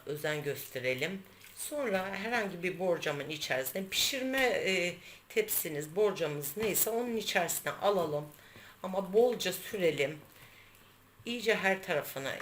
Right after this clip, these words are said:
yesin bu şekilde. Bakın arkalı önlü iyice sosa bandırıyorum. Evet, sosladığım tavukları borcamın içerisine alıyorum. Pişireceğim onun içerisinde. Siz, e, ne kullanıyorsanız onun içerisine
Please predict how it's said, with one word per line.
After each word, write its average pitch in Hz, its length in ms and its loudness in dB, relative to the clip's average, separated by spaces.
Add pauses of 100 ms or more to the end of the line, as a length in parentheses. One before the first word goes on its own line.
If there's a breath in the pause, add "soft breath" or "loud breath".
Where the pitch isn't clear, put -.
(120)
yesin 160 480 0
bu 190 80 -4
şekilde. 127 760 0 (300)
Bakın - 300 -8
arkalı 156 600 2
önlü 147 460 -2 (120)
iyice 180 340 -4
sosa 151 480 -4
bandırıyorum. 135 720 -4 (880)
Evet, 202 240 -10
sosladığım 196 720 -4
tavukları 175 640 0
borcamın 196 440 2
içerisine 156 500 -2
alıyorum. 170 600 -2 (1080 loud breath)
Pişireceğim 185 640 0 (140)
onun 160 220 -6
içerisinde. 135 720 -2
Siz, - 420 -6
e, - 320 -4
ne 202 200 -4
kullanıyorsanız 139 1000 -6 (500 loud breath)
onun 156 220 -10
içerisine 127 560 -6